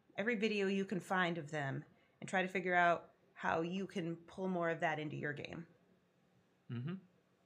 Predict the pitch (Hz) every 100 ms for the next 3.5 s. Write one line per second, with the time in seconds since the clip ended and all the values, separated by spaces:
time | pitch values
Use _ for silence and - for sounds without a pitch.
0 | _ _ _ _ _ _ _ _ _ _
1 | - _ - - - - _ 233 226 214
2 | 214 214 - _ _ _ _ - - _
3 | - 262 240 233